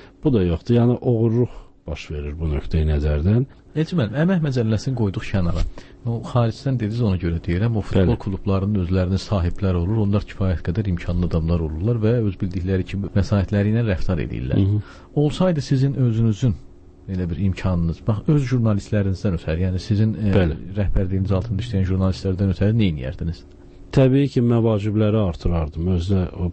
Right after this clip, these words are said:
Speaker 1: bayaq söylədiyim səviyyəyə qədər. Bəlkə də çox imkan olsaydı. İkincisi,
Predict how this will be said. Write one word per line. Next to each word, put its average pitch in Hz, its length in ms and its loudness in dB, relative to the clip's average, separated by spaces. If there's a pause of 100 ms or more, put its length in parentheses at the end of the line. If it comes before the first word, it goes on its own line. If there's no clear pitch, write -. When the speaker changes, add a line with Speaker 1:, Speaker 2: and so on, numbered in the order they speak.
Speaker 1:
bayaq 95 300 2
söylədiyim 90 680 2
səviyyəyə 85 840 0 (200)
qədər. 73 420 0 (1040)
Bəlkə 90 300 2
də 78 80 0
çox - 240 -6 (100)
imkan 73 440 0
olsaydı. - 440 -6 (600)
İkincisi, 143 460 4